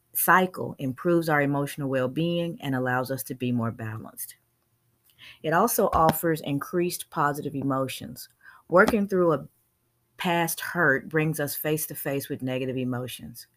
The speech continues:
However, as we move through the process, we arrest those emotions and make space for positive ones to grow.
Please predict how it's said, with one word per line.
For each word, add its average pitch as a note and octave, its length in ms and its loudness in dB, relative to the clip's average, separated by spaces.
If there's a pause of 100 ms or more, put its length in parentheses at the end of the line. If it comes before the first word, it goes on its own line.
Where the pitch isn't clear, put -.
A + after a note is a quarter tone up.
However, C#3+ 640 -2 (380)
as E3+ 180 0
we F3+ 140 4
move F3+ 320 2
through E3+ 460 0
the C#3+ 80 -6
process, C#3 760 -4
we D#3+ 160 2
arrest C#3+ 460 -2
those C3+ 240 0
emotions C3 600 -4
and C#3 160 -4
make C3+ 180 -2
space D3 380 -2
for C3 140 -6
positive C#3 500 -2
ones B2+ 300 -4
to C3 120 -8
grow. A#2+ 420 -8